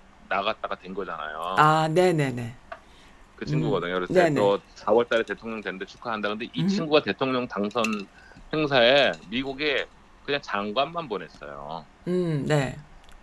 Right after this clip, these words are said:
Speaker 1: 부통령 가는 것도 막았어요.
Speaker 2: 네,
Speaker 1: "가지 마."
Speaker 2: 네.
Speaker 1: 그리고
Speaker 2: 네.
Speaker 1: 장관만 보냈어요.
Speaker 2: 네.
Speaker 1: 그러니까 이쪽에서는 지금 러시아하고 지금 전쟁 중이에요. 동부
Speaker 2: 네.
Speaker 1: 전선에서.
Speaker 2: 네, 네.
Speaker 1: 그래서 의회에서 러시아랑 그걸 반대하기 위해서
Speaker 2: 네.
Speaker 1: 사억 불의 정-,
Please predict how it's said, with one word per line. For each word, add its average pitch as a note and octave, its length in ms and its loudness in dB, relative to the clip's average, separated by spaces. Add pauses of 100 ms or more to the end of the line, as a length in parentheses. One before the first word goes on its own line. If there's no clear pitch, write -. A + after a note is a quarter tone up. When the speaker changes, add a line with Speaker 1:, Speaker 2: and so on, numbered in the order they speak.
Speaker 1:
부통령 C3+ 580 -2 (100)
가는 A#2 220 0
것도 A2 200 -4
막았어요. F#2 520 -2
Speaker 2:
네, F3 100 6
Speaker 1:
"가지 E3 120 4
마." F2 180 0
Speaker 2:
네. D3+ 100 -10
Speaker 1:
그리고 - 140 -6
Speaker 2:
네. D3 160 2 (680)
Speaker 1:
장관만 B2+ 520 2
보냈어요. F2+ 400 -6
Speaker 2:
네. D3 120 2
Speaker 1:
그러니까 D3 200 2
이쪽에서는 C#3+ 460 -2
지금 C3 200 -6
러시아하고 B2+ 560 0
지금 B2 140 -14
전쟁 F#2+ 400 -8
중이에요. F#2 460 -6
동부 - 200 -6
Speaker 2:
네. D3 220 4
Speaker 1:
전선에서. - 380 -10
Speaker 2:
네, C#3+ 280 2
네. C#3 300 -4 (400)
Speaker 1:
그래서 G#2+ 280 4
의회에서 A2+ 760 4
러시아랑 G2+ 680 -2 (460)
그걸 G#2 260 -6
반대하기 F#2+ 440 -4
위해서 F2 560 -4
Speaker 2:
네. C#3+ 260 -4 (120)
Speaker 1:
사억 A#2+ 560 -2
불의 C#3 360 -2 (220)
정-, A2 200 -10